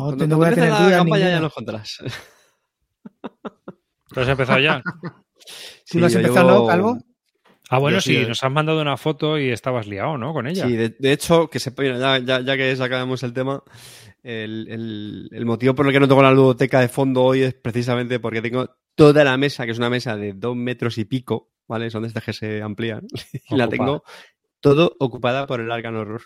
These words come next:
Speaker 1: Lleva así <laughs> desde el fin de pasado.
Speaker 3: Oh, macho, ocupa más que el Fields of Fire, tío.
Speaker 4: Sí, sí, ocupa,
Speaker 1: Bueno, no sé
Speaker 4: sí,
Speaker 1: si
Speaker 4: sí,
Speaker 1: se puede,
Speaker 4: ocupa.
Speaker 1: pero sí, sí, sí. Yo juego
Speaker 2: Oye,
Speaker 1: para
Speaker 2: pregunta
Speaker 1: escenario.
Speaker 2: fanta-,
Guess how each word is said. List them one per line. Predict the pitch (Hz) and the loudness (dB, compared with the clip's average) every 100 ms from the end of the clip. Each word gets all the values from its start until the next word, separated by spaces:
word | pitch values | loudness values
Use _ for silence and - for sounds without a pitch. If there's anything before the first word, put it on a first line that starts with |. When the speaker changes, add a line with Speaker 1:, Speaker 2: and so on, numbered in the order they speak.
| _ 180 _ _ - | _ -20 _ _ -8
Speaker 1:
Lleva | 123 123 | -4 -4
así | - 123 120 117 110 107 - | -4 -4 -4 -4 -6 -10 -14
<laughs> | |
desde | 110 98 - - 143 | -16 -14 -12 -8 -4
el | 127 | -4
fin | 127 123 | -4 -4
de | |
pasado. | 110 113 110 | -6 -6 -8
Speaker 3:
Oh, | |
macho, | 107 - 120 107 | -8 -4 -4 -2
ocupa | 123 120 123 | -2 0 0
más | 135 | 0
que | 151 | -2
el | 131 | -2
Fields | 147 123 | -2 -4
of | 101 | -6
Fire, | 123 135 98 | -8 -8 -10
tío. | - 110 _ _ _ _ _ _ _ - | -14 -14 _ _ _ _ _ _ _ -20
Speaker 4:
Sí, | - - 139 | -16 -8 -6
sí, | 135 | -4
ocupa, | 117 | -6
Speaker 1:
Bueno, | 120 | -6
no | 127 | -2
sé | 170 | -2
Speaker 4:
sí, | 131 | -2
Speaker 1:
si | 107 | -4
Speaker 4:
sí, | |
Speaker 1:
se | |
puede, | 104 147 | -4 -4
Speaker 4:
ocupa. | 113 | -4
Speaker 1:
pero | 104 104 104 104 113 | -4 -4 -4 -8 -6
sí, | 120 | -6
sí, | 107 | -6
sí. | 117 110 _ - _ - _ _ _ - | -10 -12 _ -20 _ -20 _ _ _ -14
Yo | - 127 | 4 6
juego | 156 | 8
Speaker 2:
Oye, | 180 | 8
Speaker 1:
para | 151 | 6
Speaker 2:
pregunta | 180 196 208 | 4 6 6
Speaker 1:
escenario. | 208 196 | 6 4
Speaker 2:
fanta-, | 233 | 2